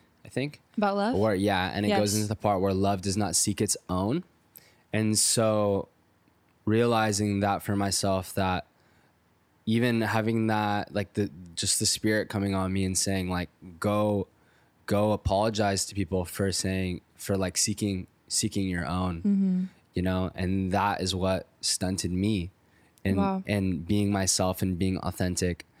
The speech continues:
Speaker 1: Um, because the Lord actually desires to use your authenticity because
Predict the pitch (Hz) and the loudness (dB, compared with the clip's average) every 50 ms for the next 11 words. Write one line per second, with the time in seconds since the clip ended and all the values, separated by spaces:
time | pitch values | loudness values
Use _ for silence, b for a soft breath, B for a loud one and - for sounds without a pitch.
0 | b b b b b b b b _ _ - 92 92 92 90 90 87 85 85 82 | b b b b b b b b _ _ -4 -2 0 0 0 0 -2 -2 -4 -6
1 | 78 - - _ _ _ _ _ _ _ _ _ _ _ _ _ _ _ _ B | -8 -12 -16 _ _ _ _ _ _ _ _ _ _ _ _ _ _ _ _ B
2 | B B B B B B B _ - 104 - 120 113 110 98 - - _ _ _ | B B B B B B B _ -4 -2 2 2 2 2 0 -4 -10 _ _ _
3 | _ _ - - 123 113 117 123 131 131 127 117 - 101 110 110 - - - 120 | _ _ 0 0 2 4 4 4 4 2 2 0 0 -2 -2 0 -2 -2 0 0
4 | 110 107 95 - - _ _ - 113 104 95 90 110 95 98 107 113 113 110 - | 2 0 0 -2 -6 _ _ -2 -2 0 0 0 0 2 2 2 2 0 0 0
5 | - 104 101 95 101 - - - 98 104 - 101 98 - 107 95 - - 117 127 | -2 -2 0 0 -2 -2 -2 -2 -2 -2 -2 -2 -2 -2 -2 -2 0 0 0 0
6 | 131 113 113 101 - 107 98 92 90 - | 0 0 -2 -2 0 -2 -2 -2 -4 -6